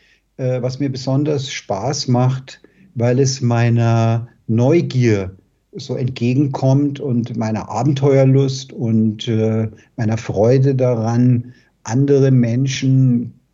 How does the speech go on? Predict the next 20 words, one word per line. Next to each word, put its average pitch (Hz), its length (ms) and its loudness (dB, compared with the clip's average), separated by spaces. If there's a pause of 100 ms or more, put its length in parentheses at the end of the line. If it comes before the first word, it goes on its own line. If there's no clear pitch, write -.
(360)
gut - 360 0
kennenzulernen. 127 1200 -2 (440)
Und 127 160 0
das 143 120 2
ist 165 100 -2
eben, 139 600 0
äh, 123 440 0
der 110 140 -2
Vorteil 165 420 0
oder 120 100 0
das 113 180 -6
Besondere 135 560 -2
an 117 100 0
meinem 120 260 0
Beruf, 143 680 0 (380)
dass 127 180 -4
ich 117 120 0
nicht 156 360 0
nur, 151 580 2 (160)
äh, 127 400 0